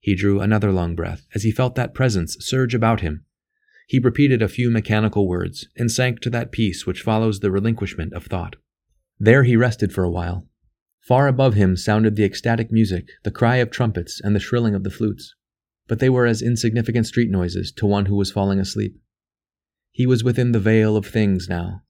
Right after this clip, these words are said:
beyond the barriers of sense and reflection, in that secret place to which he had learnt the road by endless effort, in that strange region where realities are evident, where perceptions go to and fro with the swiftness of light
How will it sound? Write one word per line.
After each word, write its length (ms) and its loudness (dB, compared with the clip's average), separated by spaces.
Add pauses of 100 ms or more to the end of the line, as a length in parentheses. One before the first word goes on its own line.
(100)
beyond 320 4
the 60 -2
barriers 500 0
of 80 -6
sense 340 -2
and 140 0
reflection, 560 -4 (560)
in 140 2
that 180 0
secret 380 -2
place 320 0
to 100 -2
which 160 2
he 80 0
had 160 2
learnt 280 0
the 100 0
road 280 2
by 140 -2
endless 400 0
effort, 300 -4 (440)
in 140 2
that 160 4
strange 400 0
region 520 2
where 140 2
realities 580 2
are 120 0
evident, 380 -4 (400)
where 180 4
perceptions 640 -2
go 180 0
to 240 -2
and 160 -2
fro 280 2
with 160 -4
the 80 -8
swiftness 440 -2
of 100 -6
light 280 -4